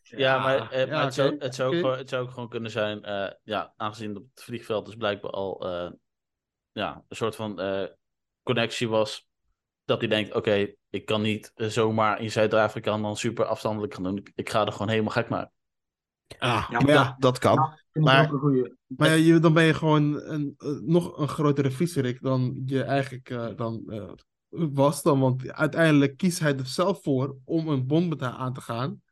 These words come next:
Speaker 1: Ja, maar, maar,
Speaker 2: Om volgens
Speaker 1: maar,
Speaker 2: haar te gaan verraden.
Speaker 1: maar Sherif, R T L.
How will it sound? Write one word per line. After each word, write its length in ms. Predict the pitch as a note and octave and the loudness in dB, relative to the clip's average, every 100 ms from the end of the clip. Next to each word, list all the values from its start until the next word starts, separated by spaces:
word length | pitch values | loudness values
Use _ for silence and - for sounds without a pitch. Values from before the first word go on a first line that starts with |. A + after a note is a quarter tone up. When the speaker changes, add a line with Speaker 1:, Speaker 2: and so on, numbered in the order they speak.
| _ | _
Speaker 1:
Ja, 160 | A2 A2 | -4 0
maar, 260 | A2+ A#2 | 0 -2
maar, 180 | A#2 A2+ | -4 2
Speaker 2:
Om 180 | F#3+ F3+ | 4 6
volgens 260 | F3 F3+ D#3 | 4 4 6
Speaker 1:
maar, 100 | E3+ | 4
Speaker 2:
haar 80 | |
te 60 | E3+ | 2
gaan 160 | F#3 F3 | 0 2
verraden. 280 | F3 F3+ | 2 2
Speaker 1:
maar 100 | D#3 | 2
Sherif, 360 | B2+ C3+ B2+ - _ _ - G3+ - - | 0 -2 -6 -8 _ _ -2 -2 -4 -8
R 160 | A#2 | -6
T 40 | B2+ | -2
L. 240 | B2 | -2